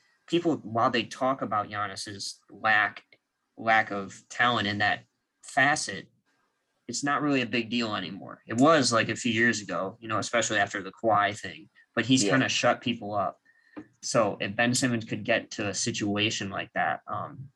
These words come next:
Speaker 1: I know with the Bulls, I don't think it would be that situation immediately, but, uh,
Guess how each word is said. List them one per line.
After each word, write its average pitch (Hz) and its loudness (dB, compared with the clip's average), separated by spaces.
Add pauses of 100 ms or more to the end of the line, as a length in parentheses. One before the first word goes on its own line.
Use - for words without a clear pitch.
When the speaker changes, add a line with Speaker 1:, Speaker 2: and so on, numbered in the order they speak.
Speaker 1:
I 113 -2
know 110 4
with 107 -2
the 104 0
Bulls, 104 0 (360)
I 107 -2
don't 113 0
think 107 0
it 104 -2
would 101 -4
be 101 -6
that 98 2
situation 101 -4
immediately, 101 4
but, 92 -4 (1120)
uh, 85 2